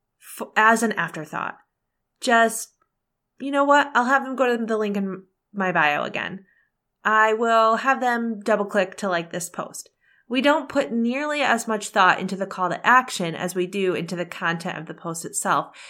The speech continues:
Yet the call to action is the really important part.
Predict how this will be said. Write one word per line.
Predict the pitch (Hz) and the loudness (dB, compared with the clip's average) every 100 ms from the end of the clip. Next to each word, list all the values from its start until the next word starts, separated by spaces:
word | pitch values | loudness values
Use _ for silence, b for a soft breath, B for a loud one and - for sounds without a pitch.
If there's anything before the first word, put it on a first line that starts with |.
| B B | B B
Yet | - 180 - | -4 -2 0
the | 202 | -2
call | - 214 202 | -4 -2 -2
to | 196 196 202 | -2 -8 -4
action | 220 240 - 214 202 | -2 -2 -4 -4 -4
is | - 185 175 | -4 -8 -8
the | 196 185 | -8 -8
really | 185 180 175 170 170 165 | -8 -8 -8 -8 -8 -10
important | 165 180 156 170 | -8 -4 -4 -4
part. | 156 - - | -8 -10 -12